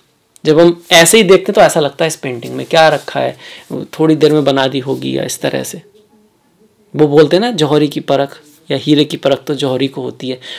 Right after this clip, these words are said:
तो वो वाली बात है, मेहनत कीजिए लाइफ में। और ये कौन कराने हैं? सूर्य और बुध। और क्या वादा कर रहे हैं कि धन का, लाभ का स्वामी तृतीय भाव में आ रहा है, परा-, पराक्रम से लाभ होगा, में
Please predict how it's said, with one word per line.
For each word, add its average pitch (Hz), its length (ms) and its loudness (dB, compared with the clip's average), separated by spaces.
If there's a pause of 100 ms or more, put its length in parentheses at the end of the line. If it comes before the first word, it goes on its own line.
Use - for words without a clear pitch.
(120)
तो 208 180 10
वो 208 60 8
वाली 156 240 8
बात 135 260 2
है, 190 60 6
मेहनत 175 480 4
कीजिए 170 300 -2 (320)
लाइफ 151 380 6
में। 143 100 0
और 170 180 4
ये 180 100 6
कौन 175 280 4
कराने 180 320 6
हैं? 220 260 2 (120)
सूर्य 190 300 4
और 160 140 8
बुध। 131 200 0
और 147 200 0
क्या 190 320 6
वादा 160 380 6
कर 185 160 6
रहे 185 120 6
हैं 220 80 0
कि 226 140 -4 (100)
धन 156 360 0
का, 139 120 2
लाभ - 340 6
का 190 80 6
स्वामी 156 380 2 (720)
तृतीय 175 220 6
भाव 147 240 2
में 135 120 2
आ 120 80 4
रहा 160 120 4
है, 170 100 -2
परा-, 165 380 6
पराक्रम 160 460 4
से - 160 -4
लाभ 139 320 6
होगा, 120 300 -6
में 139 160 -8